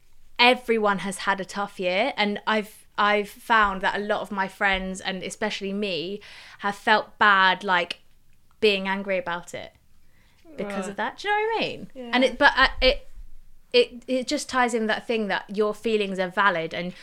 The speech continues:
Speaker 1: your pain is valid and you're allowed to be angry at this.
Speaker 2: Yeah.
Speaker 1: Whatever's happened to you, if you're listening to this and you're not even in the theatre world and you've lost your job and you're angry about it, that is
Speaker 2: Mm.
Speaker 1: okay. You're allowed to be angry.
Speaker 2: Yeah.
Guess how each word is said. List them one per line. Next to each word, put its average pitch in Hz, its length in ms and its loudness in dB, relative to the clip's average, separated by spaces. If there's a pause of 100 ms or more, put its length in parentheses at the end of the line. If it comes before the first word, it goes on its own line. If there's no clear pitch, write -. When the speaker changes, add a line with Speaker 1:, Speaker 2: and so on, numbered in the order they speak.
(260)
Speaker 1:
your 208 260 2
pain 202 460 -4
is 180 140 -8
valid 180 320 0
and 175 140 -6
you're 185 140 -2
allowed 185 460 2
to - 80 -12
be 190 200 -10
angry 185 440 -4
at 185 100 -14
this. 190 500 -8
Speaker 2:
Yeah. 175 360 -8
Speaker 1:
Whatever's 240 480 2
happened 190 360 -2
to 180 80 -6
you, 170 80 -4
if 180 120 -4
you're 254 100 6
listening 269 340 2
to 214 100 -4
this 208 180 -4
and 208 80 -2
you're 208 100 -2
not 214 180 -4
even 202 200 -4
in 220 300 0
the 196 80 -8
theatre 190 360 -6
world 175 380 0
and 190 180 -4 (340)
you've 208 220 -2
lost 196 260 -4
your 190 120 -2
job 185 340 0
and 190 320 -8
you're 196 220 -2
angry 190 260 0
about 175 240 0
it, 190 220 -6
that 208 200 6
is 202 120 0
Speaker 2:
Mm. 196 140 2
Speaker 1:
okay. 196 340 -2
You're 233 180 -2
allowed 208 440 2
to - 100 -16
be 190 160 -4
angry. 190 580 -6
Speaker 2:
Yeah. 175 280 -12